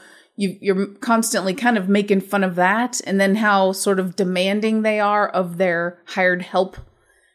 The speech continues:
you know? "Do this, do that, have this ready for me right now," but in the sort of like, "Just do it."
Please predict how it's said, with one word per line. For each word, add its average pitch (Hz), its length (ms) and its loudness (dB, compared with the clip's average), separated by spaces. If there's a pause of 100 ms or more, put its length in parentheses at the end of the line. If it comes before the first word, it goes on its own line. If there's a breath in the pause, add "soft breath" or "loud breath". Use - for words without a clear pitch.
(100)
you 190 100 -2
know? 185 300 0 (540)
"Do 190 220 4
this, 190 240 2
do 180 260 2
that, 180 320 2
have 190 240 0
this 180 220 0
ready 180 280 0
for 180 240 0
me 175 160 -2
right 170 240 0
now," 170 200 2
but 190 180 2
in 208 140 2
the 190 60 2
sort 190 260 2
of 185 160 0
like, 165 340 -4 (280 loud breath)
"Just - 260 -4
do 359 240 4
it." 185 360 0